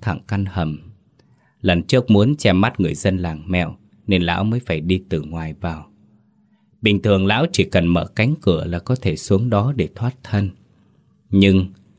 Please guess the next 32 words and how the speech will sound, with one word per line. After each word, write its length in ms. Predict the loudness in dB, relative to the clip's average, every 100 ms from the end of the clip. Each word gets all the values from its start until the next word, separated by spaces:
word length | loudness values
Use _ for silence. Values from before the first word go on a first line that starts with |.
| 0
người 200 | 2 4
ngoài 300 | 2 2 0
không 240 | 0 -2
ai 160 | 0 0
biết 260 | 0 0
đến 280 | 0 0 -2 -4
cánh 180 | -4 -4 -2
cửa 200 | -4 -4
này. 260 | -8 -10 -14 _ _ _ _ _ _ _ _ _ _ _ _ _ _ _ -2
Để 160 | 2
người 200 | 4 4
bên 260 | 4 4 4
ngoài 240 | 2 0
có 140 | -2 -2
thể 220 | -2 -4 -2
tìm 260 | -4 -2 -4
ra 180 | -4
lão, 440 | -2 -4 -4 -6 -10 _ _ _
chắc 240 | -6 -6 -2
hẳn 320 | -6 -6 -14 _ _
sẽ 360 | -6 -4 -4 -6
cần 220 | -6 -6
chút 220 | -6 -8 -8
thời 180 | -12 -12
gian. 300 | -6 -6 -6 -16 _ _ _ _ _ _ _ _ _ _ _ _ _ _ _
Lão 160 | -2
Phác 300 | 0 0 0
muốn 340 | 2 4 6 6
nhân 180 | 4 4
cơ 140 | 2
hội 280 | 2 -2 -4
này 240 | -6 -6